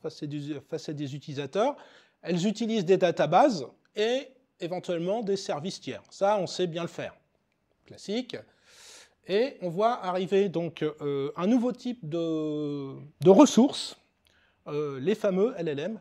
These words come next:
Large Language Model, qu'on peut, qu'on peut voir vraiment comme des ressources qu'on va pouvoir utiliser dans, dans, dans nos applications. Alors, c'est des ressources un peu particulières parce que,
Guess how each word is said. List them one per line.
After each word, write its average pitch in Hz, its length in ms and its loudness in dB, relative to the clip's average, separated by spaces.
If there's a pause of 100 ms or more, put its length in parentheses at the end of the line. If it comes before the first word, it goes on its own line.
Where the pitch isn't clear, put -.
Large 160 300 -10
Language 156 420 -10
Model, 180 380 -8 (580)
qu'on 151 120 -16
peut, 190 140 -16 (280)
qu'on 147 120 -12
peut 254 140 0
voir 226 260 6
vraiment 196 400 0
comme 233 200 2
des 175 120 8
ressources 254 600 4
qu'on 208 100 0
va 185 80 6
pouvoir 196 300 2
utiliser 196 320 -6
dans, 165 380 -8
dans, 156 320 -8
dans 160 100 -8
nos 165 160 -6
applications. 160 640 -8 (680)
Alors, 147 180 -8
c'est - 360 -6
des 214 100 -2
ressources 233 540 -4
un 226 80 -6
peu 262 140 -6
particulières 208 760 -2
parce - 240 -2
que, 175 280 0